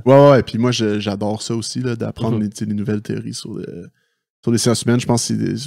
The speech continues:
Speaker 1: même, je pense que ça m'intéresse plus que des sciences, euh, nature dans l'absolu, là. Fait
Speaker 2: Mhm.
Speaker 1: que, ouais.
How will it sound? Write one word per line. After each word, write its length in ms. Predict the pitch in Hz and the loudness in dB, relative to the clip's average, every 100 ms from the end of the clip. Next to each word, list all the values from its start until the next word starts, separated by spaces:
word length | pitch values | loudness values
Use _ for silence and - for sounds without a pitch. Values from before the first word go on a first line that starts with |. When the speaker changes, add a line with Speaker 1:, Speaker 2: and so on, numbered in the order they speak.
| - - - | -12 -16 -8
Speaker 1:
même, 340 | 123 123 131 | 0 2 2
je 80 | - | 2
pense 140 | 135 | -2
que 60 | 127 | 0
ça 80 | 113 | 0
m'intéresse 400 | 107 107 107 - | 0 -2 -6 -8
plus 200 | 120 - | -10 -8
que 100 | 110 | -8
des 120 | 110 | -8
sciences, 360 | - 117 110 110 | -6 -6 -6 -6
euh, 180 | 110 | -4
nature 340 | 110 110 - 123 | -4 -4 -2 -2
dans 140 | 113 | 0
l'absolu, 400 | 110 - - 139 | -4 -4 -6 -4
là. 160 | 156 151 | -4 -4
Fait 60 | 131 | -4
Speaker 2:
Mhm. 180 | 120 113 | -4 -4
Speaker 1:
que, 60 | - 131 _ - | -8 -18 _ -12
ouais. 60 | 113 | -10